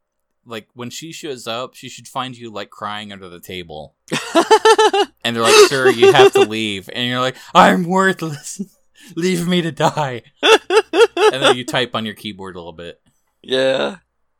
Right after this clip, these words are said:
Speaker 2: That's kinda how it is. Are we done? We good?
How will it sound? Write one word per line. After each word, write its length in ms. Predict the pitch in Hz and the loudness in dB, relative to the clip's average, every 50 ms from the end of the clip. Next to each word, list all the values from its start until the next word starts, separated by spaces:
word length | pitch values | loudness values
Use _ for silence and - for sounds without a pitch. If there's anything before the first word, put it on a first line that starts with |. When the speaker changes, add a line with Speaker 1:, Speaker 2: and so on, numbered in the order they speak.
| - | -10
Speaker 2:
That's 240 | - - - - - | -8 -8 -6 -8 -10
kinda 360 | - _ - - 147 131 123 117 | -12 _ -12 -10 -8 -6 -4 -2
how 180 | 117 113 110 | -2 -2 -2
it 80 | 107 107 | -2 -4
is. 440 | 107 110 107 107 110 - - - _ _ _ _ _ _ _ _ _ _ _ _ _ _ _ _ _ _ _ _ _ _ _ _ _ _ _ _ _ _ - | -6 -8 -8 -10 -12 -16 -20 -20 _ _ _ _ _ _ _ _ _ _ _ _ _ _ _ _ _ _ _ _ _ _ _ _ _ _ _ _ _ _ -12
Are 40 | - | -12
we 60 | 190 | -10
done? 360 | 220 233 269 294 302 311 262 _ - | -8 -6 -6 -8 -8 -10 -14 _ -20
We 80 | 294 | -18
good? 300 | 277 - 247 233 269 294 | -10 -6 -4 -4 -6 -6